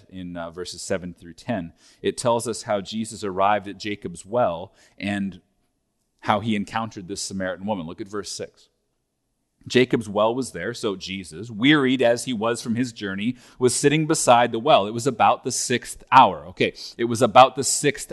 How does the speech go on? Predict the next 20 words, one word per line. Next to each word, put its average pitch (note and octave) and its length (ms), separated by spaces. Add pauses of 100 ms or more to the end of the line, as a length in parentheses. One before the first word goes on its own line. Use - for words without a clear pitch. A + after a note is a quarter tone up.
(100)
hour. F#2+ 340
It G#2+ 80
was A2+ 140
about B2 360
noon. B2 440 (1200)
So A#2 100
Jesus D3 420
is D#3+ 120
tired C3+ 400
and C#3 80
he's C3 160
thirsty, C3 400
and C3 60
it's C3 140
in B2 100
the A#2+ 60
heat D3 240
of D#3 80
the E3 80
day, A#2+ 520